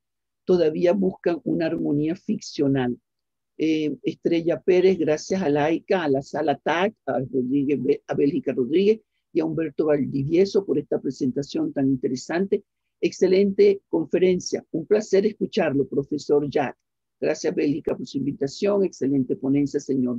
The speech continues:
Jack. Gracias a sus organizadores, Víctor Guedes. Celebramos esta magnífica iniciativa de reactivar la reflexión sobre el arte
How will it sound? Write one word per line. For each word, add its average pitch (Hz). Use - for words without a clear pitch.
Jack. 190
Gracias 165
a 170
sus 151
organizadores, 151
Víctor 151
Guedes. 147
Celebramos 170
esta 202
magnífica 175
iniciativa 170
de 175
reactivar 160
la 240
reflexión 160
sobre 151
el 151
arte 180